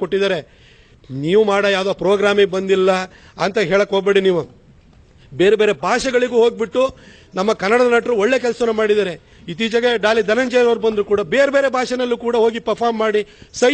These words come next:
ಅನ್ಸ್ಕೊಂಡಿದ್ದಾರೆ. ಇದನ್ನೆಲ್ಲ ನಮ್ಮ ಕನ್ನಡದವ್ರನ್ನ ನಾವು ಅಪ್ರಿಷಿಯೇಟ್ ಮಾಡಬೇಕು. ನಿಮ್ದು ಯಾವುದೋ ಪೊಲಿಟಿಕಲ್ ಕಾರ್ಯಕ್ರಮಕ್ಕೆ ಬರಲಿಲ್ಲ ಅಂದ್ಕೊಳ್ಳೆ ನಟ್ಟು ಬೋಲ್ಟು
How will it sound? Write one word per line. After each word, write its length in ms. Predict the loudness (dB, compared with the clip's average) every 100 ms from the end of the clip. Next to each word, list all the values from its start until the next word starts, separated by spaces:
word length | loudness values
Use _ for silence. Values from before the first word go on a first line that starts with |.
| 0
ಅನ್ಸ್ಕೊಂಡಿದ್ದಾರೆ. 600 | -2 -4 -4 0 -2 -2 -6 _ -20 -16 -8
ಇದನ್ನೆಲ್ಲ 360 | -4 0 2 2
ನಮ್ಮ 100 | 0 -2
ಕನ್ನಡದವ್ರನ್ನ 480 | -2 2 2 2 2
ನಾವು 160 | 0 0
ಅಪ್ರಿಷಿಯೇಟ್ 380 | -2 -2 -2 -2
ಮಾಡಬೇಕು. 360 | -4 -4 -6 -6
ನಿಮ್ದು 240 | -6 -2 -2
ಯಾವುದೋ 180 | 0 0
ಪೊಲಿಟಿಕಲ್ 400 | 0 0 2 0 0
ಕಾರ್ಯಕ್ರಮಕ್ಕೆ 480 | -2 -2 -2 -4 -4
ಬರಲಿಲ್ಲ 260 | 0 2 2
ಅಂದ್ಕೊಳ್ಳೆ 320 | 0 0 0 -2 -4 -4
ನಟ್ಟು 260 | 0 0
ಬೋಲ್ಟು 300 | 2 0 -2